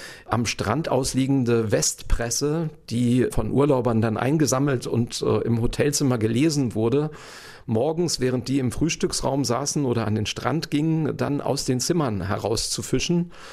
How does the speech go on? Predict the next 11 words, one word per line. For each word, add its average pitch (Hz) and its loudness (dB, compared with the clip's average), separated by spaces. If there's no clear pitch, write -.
und 143 0
dann 139 0
zu - -4
vernichten. - -2
Aber 107 -2
natürlich 117 0
auch 110 -2
die - -4
Urlauber 120 2
zu - -4
überwachen. 107 -2